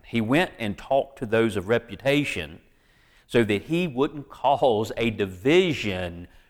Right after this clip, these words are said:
right away. Think about, um, what this is all based on. This is based on legalism, keeping law, or strictly by grace.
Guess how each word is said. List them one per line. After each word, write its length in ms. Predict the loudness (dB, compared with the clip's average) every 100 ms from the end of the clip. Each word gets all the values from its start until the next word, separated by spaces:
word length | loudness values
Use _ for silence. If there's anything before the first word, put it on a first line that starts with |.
| _
right 240 | 4 4
away. 440 | 4 0 0 -2 -16 _ _ _ _ _ _ _ _ _
Think 200 | 0 2
about, 580 | 0 2 4 6 4 -2 -20 _ _ _ _ _ 0
um, 520 | 4 6 4 2 -6 -20 _ _ _ _ _ -20
what 400 | -4 2 2 2
this 160 | -2
is 140 | -2 0
all 160 | 2
based 340 | 2 2 0 -6
on. 220 | -10 -12 -20 _ _ _ _
This 180 | -8 -6
is 140 | -8
based 400 | 0 2 2 0
on 260 | 0 0 4
legalism, 680 | 4 6 6 4 2 -8 -16 _ _ _ _ _
keeping 460 | 0 0 2 0
law, 560 | 2 2 4 2 0 -8 -20 _ _ _ _ _ _ _ _ _ _ _ _
or 440 | 2 4 4 2 -2 -20 _ _ _
strictly 420 | -4 0 0 0
by 180 | 0 0
grace. 640 | 2 0 -2 -8 -10 -10